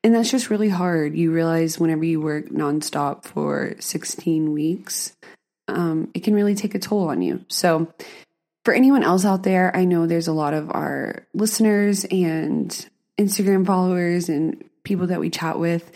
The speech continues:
say, like, "Guys, what do I do? I'm so burnt out." And honestly, that's why we post our <laughs> Wellness Wednesday posts, because we don't know what to do either.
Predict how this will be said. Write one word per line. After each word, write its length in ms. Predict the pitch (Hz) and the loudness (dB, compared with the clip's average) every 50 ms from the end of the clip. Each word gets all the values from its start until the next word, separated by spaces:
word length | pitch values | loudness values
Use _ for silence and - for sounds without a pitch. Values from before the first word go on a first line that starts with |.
| - - - - - _ _ _ _ | -20 -20 -20 -20 -20 _ _ _ _
say, 400 | - - - 185 165 160 160 160 | -12 -4 -2 0 0 0 0 0
like, 420 | - - - - - - - - - - - - | 0 -2 -4 -6 -8 -12 -16 -18 -16 -12 -8 -6
"Guys, 260 | - - - 240 240 | -6 -4 -4 -4 -2
what 80 | 247 | -2
do 100 | 226 240 | 0 0
I 120 | 240 240 233 | 0 0 0
do? 180 | 226 247 240 | 0 0 0
I'm 160 | 226 226 220 220 | 2 2 0 0
so 180 | - 226 226 | 0 -2 -4
burnt 240 | 220 214 208 202 190 | -2 -2 -2 0 0
out." 360 | 180 175 165 160 156 - - | 0 0 0 -2 -4 -4 -4
And 360 | - 165 160 160 160 156 - - _ _ - | -2 -2 0 0 -2 -4 -6 -10 _ _ -6
honestly, 680 | 190 196 196 190 185 - - 185 180 175 170 - - _ _ _ _ - | -2 0 0 0 0 0 0 0 0 0 -2 -4 -8 _ _ _ _ -4
that's 260 | 180 170 185 185 - | -2 -2 -2 -2 -2
why 80 | - 208 | -2 0
we 340 | 196 202 196 196 180 185 - _ _ _ - | 2 2 2 0 0 -4 -8 _ _ _ -4
post 340 | 156 - 175 165 165 - | -2 0 0 0 0 0
our 60 | 180 165 | 0 0
<laughs> 20 | |
Wellness 380 | 160 156 147 147 185 165 - - | 0 -2 0 0 0 0 2 0
Wednesday 360 | 160 156 151 - 175 185 185 | -2 -2 -2 -2 -2 -2 0
posts, 380 | 185 214 214 220 220 220 - | 0 0 2 2 0 -2 -4
because 420 | - - 185 170 - 175 170 165 170 | -6 -6 -6 -4 -2 -2 -2 0 0
we 200 | 175 175 170 180 | 0 0 0 -2
don't 180 | 196 202 - | -2 0 0
know 120 | - - 165 | 0 0 2
what 180 | 170 160 - | 0 0 -2
to 80 | - - | -4 -4
do 120 | 170 165 | -2 -2
either. 440 | 147 - 135 151 156 180 196 214 214 | 0 0 0 0 0 0 0 -2 -2